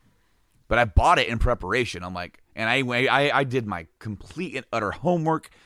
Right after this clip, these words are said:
had a complete budget figured out. I wasn't gonna spend over a thousand dollars on a T V. And I found one that I thought worked best for what I was gonna use it for and for also watching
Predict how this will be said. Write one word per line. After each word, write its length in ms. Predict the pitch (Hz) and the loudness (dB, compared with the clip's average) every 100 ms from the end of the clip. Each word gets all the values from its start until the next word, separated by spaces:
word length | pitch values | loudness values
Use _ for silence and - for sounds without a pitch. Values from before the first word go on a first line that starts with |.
| _ _ | _ _
had 180 | - 120 | 0 0
a 120 | 95 | 0
complete 400 | - 120 156 175 | -2 2 4 4
budget 340 | 131 135 127 - | 4 4 0 -10
figured 500 | - - 139 127 120 | -20 -10 -8 -2 0
out. 260 | 120 110 _ _ _ _ - - | 2 0 _ _ _ _ -20 -8
I 120 | 104 | -4
wasn't 320 | 104 135 139 | 0 2 2
gonna 140 | 131 127 | -2 -4
spend 280 | - 127 120 | -2 2 4
over 160 | 110 | 4
a 60 | 104 | 2
thousand 400 | 110 107 107 107 | 2 2 2 2
dollars 360 | 101 107 107 | 2 4 2
on 80 | 104 | -2
a 40 | 98 | -4
T 200 | - 107 | -4 -4
V. 320 | 98 101 107 - - - - - - - - - | -2 -4 -8 -12 -20 -20 -20 -20 -20 -20 -14 0
And 120 | 123 | 0
I 40 | |
found 360 | 117 147 151 131 | 4 6 6 4
one 160 | 131 | 0
that 100 | 117 - | 0 0
I 160 | 117 | 0
thought 360 | 131 120 107 - | 2 2 2 0
worked 320 | 95 107 90 | -8 -8 0
best 360 | 110 98 - - | 2 2 -2 -10
for 220 | 92 90 | -6 -6
what 140 | 90 | -2
I 100 | 82 | 4
was 140 | 123 127 | 4 4
gonna 140 | 156 | 4
use 180 | 160 151 | 4 2
it 40 | |
for 340 | - 147 160 - | -2 0 0 -2
and 260 | 101 107 | -6 -6
for 180 | - 110 | -2 0
also 460 | 135 - 160 202 180 | 0 2 2 2 0
watching 500 | 117 - - 190 | -2 -2 0 -2